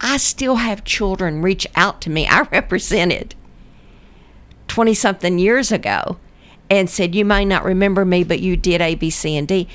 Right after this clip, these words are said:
And you still wanna be there for them some way that you can. If you can't do it for them, you can at least guide them.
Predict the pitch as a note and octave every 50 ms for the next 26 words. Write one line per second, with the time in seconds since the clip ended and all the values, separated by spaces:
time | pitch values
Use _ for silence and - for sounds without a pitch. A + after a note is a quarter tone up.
0 | - - - - - G3+ A3 G#3+ G#3+ G3+ - - - - C4 C4+ C4 C4 B3 B3
1 | A#3 A3 A3 F#3 F3+ A3+ A3 A3 A#3 F#3 G#3+ F#3 E3+ D#3+ - - F3+ E3+ D3 F3
2 | E3+ E3+ E3+ D#3+ D#3+ E3 D#3+ E3 - - - - - - - - - A3 G3+ G3
3 | F#3+ F#3 F3+ F3 E3+ E3 C#3+ G#2 - - D3+ C#3 - - F#3+ D#3+ C#3+ C#3 D3 C#3+
4 | D3 - - E3+ E3+ - G3+ F#3+ F#3 D#3 - - - - - - - - - -
5 | G#3+ G3 F3 - - - - - G#3+ A3 A3 G#3 E3+ F3+ D#3+ E3 D#3+ D#3+ D#3 -
6 | D#3+ D#3 - - - F3 F3+ E3+ D#3+ - - D#3 C#3+ - E3+ E3 E3 E3+ F3 E3+
7 | D3 - C3+ A#2+ G2 B2+